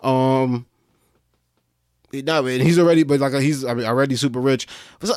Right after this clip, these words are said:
but I ain't gonna lie, let's go back to the Donda album. Shout out to Drake's album coming out.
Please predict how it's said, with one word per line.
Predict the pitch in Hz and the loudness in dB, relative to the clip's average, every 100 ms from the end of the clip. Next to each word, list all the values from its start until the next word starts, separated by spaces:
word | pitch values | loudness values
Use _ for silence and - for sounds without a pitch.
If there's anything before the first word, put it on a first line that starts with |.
| 208 | -4
but | 214 220 | -2 -2
I | 240 | 0
ain't | 311 | 2
gonna | 240 | 2
lie, | 226 190 | 4 2
let's | 208 | 0
go | 269 | 0
back | 262 254 | 0 0
to | 208 | 0
the | 156 | 0
Donda | 143 175 170 | 2 2 2
album. | 165 | 0
Shout | 170 - | 0 -2
out | - | 0
to | 165 | -2
Drake's | 131 98 98 127 147 156 | -2 -18 -12 -2 0 0
album | 160 156 | 0 0
coming | 151 147 143 | 0 0 2
out. | 151 156 | 0 0